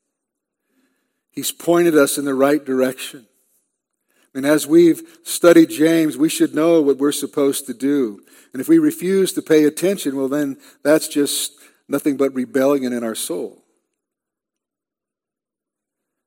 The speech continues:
I mean, it is sinful to sit in church every Sunday and marvel at the practical nature of the book of James,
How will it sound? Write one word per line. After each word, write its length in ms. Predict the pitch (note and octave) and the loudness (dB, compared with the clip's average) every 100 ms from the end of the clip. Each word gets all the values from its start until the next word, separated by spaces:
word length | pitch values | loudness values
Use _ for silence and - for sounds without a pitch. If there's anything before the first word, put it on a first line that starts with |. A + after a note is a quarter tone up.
| _ _ _ _ _ _ - | _ _ _ _ _ _ -6
I 40 | |
mean, 100 | D3+ | 2
it 80 | E3 | 4
is 180 | D#3+ - | 2 0
sinful 520 | - G#3+ G#3 C#3+ C3 | 2 0 0 -2 -2
to 80 | C3 | -2
sit 220 | - D#3 | -2 0
in 120 | C#3+ | -2
church 420 | C#3+ E3 D#3 C#3+ D3 | -4 0 0 0 -2
every 240 | C#3 C3 | -2 -4
Sunday 440 | - D#3 D3+ C3 | -2 -2 0 -2
and 120 | A#2+ A#2+ | -2 -2
marvel 440 | C#3 E3+ D3+ C3+ | 2 2 2 0
at 120 | B2+ | -2
the 60 | A#2+ | -6
practical 580 | - D3 E3 D3+ B2+ A#2+ | -6 -4 -4 -6 -8 -6
nature 440 | C3 F3 - C3 | -2 -2 -4 -10
of 60 | A2+ | -8
the 60 | |
book 220 | A2+ C#3 | -8 -8
of 80 | A#2+ | -8
James, 580 | A2+ C#3 D3 C3+ A2+ | -4 -2 -2 -6 -8